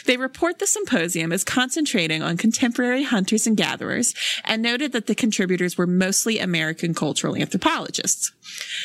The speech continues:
The main point of the conference was that given that hunting was humanity's original source of livelihood,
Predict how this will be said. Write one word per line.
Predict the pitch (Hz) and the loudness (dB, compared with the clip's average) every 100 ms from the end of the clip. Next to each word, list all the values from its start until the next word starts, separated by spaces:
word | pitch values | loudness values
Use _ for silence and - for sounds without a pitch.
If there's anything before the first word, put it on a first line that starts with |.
| - - - - | -10 -14 -8 0
The | 247 | 0
main | 269 320 | 2 -2
point | - 254 226 | -2 0 0
of | 240 | 0
the | |
conference | 262 226 160 175 170 208 | 0 -2 -2 -4 -2 0
was | 190 180 - - | 0 0 -2 -2
that | 202 - - | -2 -2 -2
given | 247 311 | 0 0
that | 294 214 | 0 -2
hunting | 233 226 247 | 0 0 2
was | 208 175 - | 0 2 2
humanity's | 196 190 190 180 | 4 2 2 0
original | 175 175 190 202 262 269 | 0 0 0 0 0 0
source | 262 185 180 - | 0 0 0 0
of | 170 | 0
livelihood, | 202 277 359 180 175 - - | 0 0 0 0 0 -2 -4